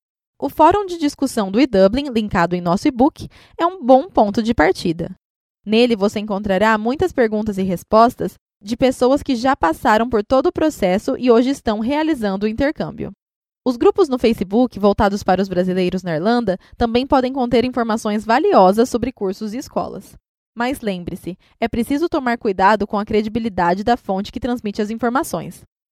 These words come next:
Contatar brasileiros ou alunos de outras nacionalidades que estejam estudando na escola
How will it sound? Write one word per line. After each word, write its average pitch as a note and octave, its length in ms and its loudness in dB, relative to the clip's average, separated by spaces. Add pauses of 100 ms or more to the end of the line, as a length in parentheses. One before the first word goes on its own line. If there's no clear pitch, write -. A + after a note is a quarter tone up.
(100)
Contatar A3+ 480 -2
brasileiros G#3 540 -4
ou G3 80 0
alunos F#3+ 320 -2
de F#3 100 -4
outras F#3+ 240 -6
nacionalidades F3+ 800 -6
que - 140 -14
estejam A3 380 -4
estudando F3+ 400 -8
na D#3+ 100 -14
escola A3+ 480 0